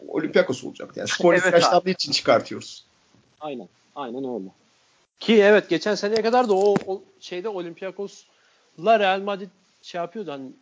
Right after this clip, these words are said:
Speaker 3: iki bin on altıda Fenerbahçe ile eşleşmese yine Real Madrid olurdu muhtemelen. Hani mesela Lokomotiv Kuban'la eşleşmiş olsaydı atıyorum.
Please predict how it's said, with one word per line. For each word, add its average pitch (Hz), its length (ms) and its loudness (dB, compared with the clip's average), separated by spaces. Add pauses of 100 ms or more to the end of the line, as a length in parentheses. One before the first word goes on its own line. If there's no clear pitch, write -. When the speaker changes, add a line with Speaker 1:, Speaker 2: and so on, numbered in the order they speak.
(120)
Speaker 3:
iki 175 220 -6
bin 269 60 2
on 277 100 4
altıda 247 320 2
Fenerbahçe 240 500 -2
ile 240 100 -6
eşleşmese 240 460 -12
yine 240 180 -8
Real 208 180 -4
Madrid 208 240 -6
olurdu 190 280 -6
muhtemelen. 113 480 -12 (480)
Hani 139 140 -8
mesela 135 320 -6
Lokomotiv 156 440 -2
Kuban'la 143 460 -4
eşleşmiş 123 480 -8
olsaydı 107 360 -6
atıyorum. 113 380 -4